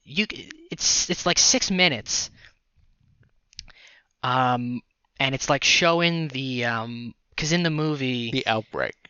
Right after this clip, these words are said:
Speaker 1: Yeah, in the movie there's the outbreak, and, um, the zombies and the humans go to war, and the humans win,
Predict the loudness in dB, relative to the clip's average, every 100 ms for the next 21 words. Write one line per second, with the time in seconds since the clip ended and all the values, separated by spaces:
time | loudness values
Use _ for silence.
0 | _ _ -2 0 2 0 0 0 0 0
1 | 2 2 2 2 0 2 0 -2 -8 -8
2 | -4 -2 -2 -2 -4 -6 -10 -18 -4 -2
3 | -2 -4 -8 -12 _ _ _ _ _ -16
4 | -16 _ _ -6 0 2 2 2 0 -2
5 | -2 -4 -4 -4 -4 -6 -6 -2 2 2
6 | 2 0 -4 -20 -20 _ -6 -2 -2 -4
7 | -8 -6 0 0 0 -2 0 0 0 -8
8 | -14